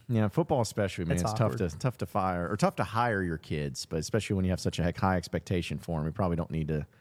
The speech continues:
Speaker 1: to go down that road
Speaker 2: Yeah.
Speaker 1: exactly. But some people are still going to do that, and some people are still going to,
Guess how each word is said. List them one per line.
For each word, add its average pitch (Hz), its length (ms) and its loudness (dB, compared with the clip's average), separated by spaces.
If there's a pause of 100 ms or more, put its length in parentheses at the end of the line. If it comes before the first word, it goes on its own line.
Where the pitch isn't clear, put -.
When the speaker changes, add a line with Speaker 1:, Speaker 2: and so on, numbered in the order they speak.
(220)
Speaker 1:
to 90 100 -2
go 90 200 2
down 82 440 0 (320)
that - 180 -4
road 78 480 0
Speaker 2:
Yeah. 117 120 -4
Speaker 1:
exactly. 82 480 0
But 156 300 2
some 143 200 0
people 127 240 0
are 104 100 2
still 104 220 -2
going 98 280 2
to 92 140 0
do 90 240 2
that, 90 180 4
and 78 120 -6
some 101 120 -2
people 92 200 0
are - 40 0
still 87 180 -2
going 85 260 0
to, 80 240 0